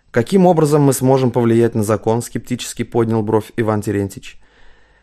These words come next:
"Для этого я хочу выйти в розу реальности", сказал Матвей легко, как о каком-то пустяке, "и договориться с монархом, чтобы он поискал другой объект для экспериментирования. А если не удастся, объединить иерархов".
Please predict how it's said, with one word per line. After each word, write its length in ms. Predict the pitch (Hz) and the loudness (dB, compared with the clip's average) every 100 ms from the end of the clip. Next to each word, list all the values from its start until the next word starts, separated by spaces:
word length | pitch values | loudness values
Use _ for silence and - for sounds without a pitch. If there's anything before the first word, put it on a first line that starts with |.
| _ | _
"Для 160 | - 117 | 0 2
этого 200 | 196 202 | 4 4
я 60 | |
хочу 300 | 190 175 185 | 4 2 2
выйти 300 | 160 185 180 | 2 2 0
в 80 | 151 | 2
розу 240 | 147 147 147 | 2 4 4
реальности", 480 | 151 139 107 - | 4 2 0 -2
сказал 380 | 95 - 101 104 | -8 -4 -2 0
Матвей 340 | 101 101 101 95 | 0 -2 0 0
легко, 400 | 95 - 143 143 | -2 -2 -2 -2
как 200 | - 107 | -4 -6
о 60 | |
каком-то 480 | 95 104 - 135 120 | -4 -2 0 -2 -2
пустяке, 640 | - 120 - 127 - 98 - - _ _ | -6 -8 -6 -8 -6 -8 -8 -20 _ _
"и 100 | - | -4
договориться 540 | 98 101 107 160 202 175 | -2 2 2 2 -2 -4
с 100 | - | 0
монархом, 560 | 147 123 120 - 117 | 2 2 0 -2 -6
чтобы 300 | 107 107 98 | -4 -4 0
он 160 | 113 147 | 0 0
поискал 440 | 127 117 - 127 | 0 -2 0 0
другой 520 | 107 104 104 135 117 - - _ - | 2 0 2 2 0 -8 -20 _ -6
объект 460 | 98 95 101 110 | -4 -2 -2 -2
для 180 | 95 98 | -2 -4
экспериментирования. 960 | 95 - 104 104 107 113 104 87 90 - - _ _ _ | -4 -4 -2 0 -2 -2 -4 -4 -8 -12 -20 _ _ _
А 80 | - | -2
если 300 | 101 107 - | 0 0 -2
не 100 | 104 | -2
удастся, 540 | 101 107 139 - 98 101 - | 0 0 -2 -4 -10 -10 -10
объединить 720 | 92 90 95 90 87 117 139 | -8 -4 -4 -4 -4 -4 -2
иерархов". 600 | 113 98 101 113 - | -2 0 -4 -6 -16